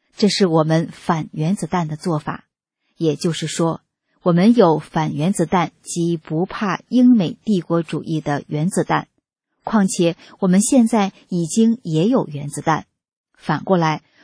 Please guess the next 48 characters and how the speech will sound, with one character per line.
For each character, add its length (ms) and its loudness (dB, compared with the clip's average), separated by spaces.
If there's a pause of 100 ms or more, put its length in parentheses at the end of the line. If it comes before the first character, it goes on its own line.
(100)
我 100 4
们 160 6
拿 200 2
上 340 4
原 180 2
子 140 -4
弹 260 -2 (140)
轰 320 4
炸 340 0
英 240 6
美 300 2
帝 180 2
国 180 0
主 200 -4
义 100 -2
的 180 -4
大 220 -4
城 260 -4
市， 280 0 (220)
毁 320 -2
灭 340 2
它 160 -8
的 120 -6
工 300 2
业 140 0
区， 380 -2 (540)
英 160 6
美 380 4
没 180 2
有 180 6
反 360 -2
原 160 0
子 140 -6
弹 180 -2
的 80 0
组 260 -6
织， 300 -4 (560)
他 140 2
们 180 4
一 160 -2
定 220 4
会 200 -2
陷 400 2
到 220 -2 (160)
束 320 -4
手 380 -4
无 180 -6
策。 320 -2